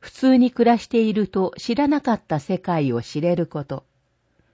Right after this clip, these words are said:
町人探訪で小木須さんを取材し、ツバメの魅力や子育てのことを学んだ私。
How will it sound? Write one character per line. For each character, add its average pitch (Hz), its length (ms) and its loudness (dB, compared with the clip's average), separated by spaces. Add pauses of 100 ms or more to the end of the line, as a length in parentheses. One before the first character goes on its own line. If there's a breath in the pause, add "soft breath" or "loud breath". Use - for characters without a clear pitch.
(680)
町 185 300 -2
人 233 260 0
探 208 320 0
訪 190 220 0
で 165 320 -2
小 185 100 0
木 214 120 4
須 247 40 -2
さ - 300 -4
ん 208 140 -2
を 196 100 -2
取 165 180 -6
材 180 240 -2
し、 - 360 -10 (600)
ツ 240 200 0
バ 254 100 6
メ 247 160 2
の 226 140 2
魅 214 120 2
力 214 300 0
や 196 320 0
子 202 160 -6
育 294 300 0
て 220 100 0
の 185 140 0
こ 170 160 0
と 185 240 2
を 131 40 0
学 156 360 -2
ん 185 80 0
だ 180 140 -2
私。 160 540 -8